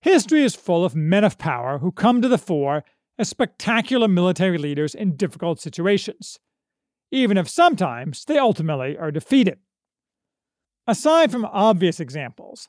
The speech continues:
such as Alexander the Great, Julius Caesar, and Napoleon Bonaparte, we can place George Washington in this category. Another, more recent, was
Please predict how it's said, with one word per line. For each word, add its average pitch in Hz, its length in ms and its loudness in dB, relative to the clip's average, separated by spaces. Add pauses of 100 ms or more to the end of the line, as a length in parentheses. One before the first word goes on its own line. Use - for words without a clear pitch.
such 190 160 -6
as 185 120 0
Alexander 196 580 2
the 170 80 -2
Great, 160 320 0 (360)
Julius 208 440 4
Caesar, 196 500 -2 (200)
and 196 100 -2
Napoleon 185 580 2
Bonaparte, 175 640 0 (560)
we 320 160 4
can 233 120 0
place 160 260 -2
George 160 340 -2
Washington 185 580 0
in 123 120 -10
this 110 140 -16
category. - 520 -14 (500)
Another, 202 540 4 (220)
more 202 180 2
recent, 151 480 -6 (200)
was 247 160 -8